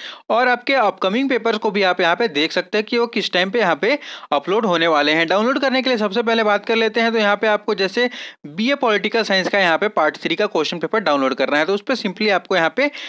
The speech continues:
टैप करना है। टैप करोगे ऐड आता है तो ऐड को क्लोज कर देना।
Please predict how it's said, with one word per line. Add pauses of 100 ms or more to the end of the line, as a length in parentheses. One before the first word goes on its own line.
(200)
टैप
करना
है।
टैप
करोगे
ऐड
आता
है
तो
ऐड
को
क्लोज
कर
देना।